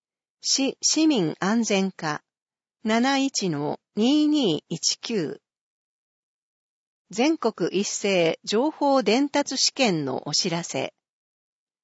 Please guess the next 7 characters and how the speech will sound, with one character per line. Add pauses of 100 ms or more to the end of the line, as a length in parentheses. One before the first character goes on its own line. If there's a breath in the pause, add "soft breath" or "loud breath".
(480)
次
の
日
時
に (140)
全
国